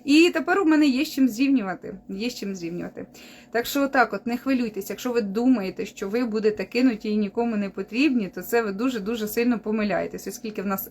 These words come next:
реально крута команда, реально класнюча командна робота,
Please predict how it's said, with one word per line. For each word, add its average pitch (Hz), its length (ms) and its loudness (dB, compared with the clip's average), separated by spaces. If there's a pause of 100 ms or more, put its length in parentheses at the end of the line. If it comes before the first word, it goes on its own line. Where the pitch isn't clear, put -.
(100)
реально 220 680 4
крута 214 600 -2
команда, 185 580 -4 (340)
реально 214 500 6
класнюча 226 640 0
командна 214 580 -2
робота, 202 720 -2